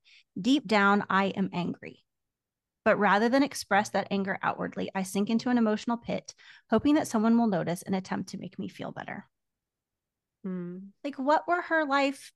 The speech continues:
Speaker 1: circumstances when she wrote this, that she had so much anger?
Speaker 2: Mm-hmm.
Speaker 1: And I just wanna honor her anger. She probably had really good reasons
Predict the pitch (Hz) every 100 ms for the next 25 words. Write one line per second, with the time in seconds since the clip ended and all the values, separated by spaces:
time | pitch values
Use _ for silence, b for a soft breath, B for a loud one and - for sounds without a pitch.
0 | _ - - 196 233 208 196 196 196 185
1 | 208 202 - 196 202 - 180 185 202 -
2 | 220 196 196 214 190 208 - 202 202 208
3 | 196 190 - 190 202 - - - _ _
4 | _ _ _ _ _ - 202 185 180 180
5 | 247 277 285 - 311 - 196 247 427 240
6 | 208 - 190 214 214 262 - 302 - 294
7 | 226 262 226 226 277 285 285 254 240 311
8 | 196 202 220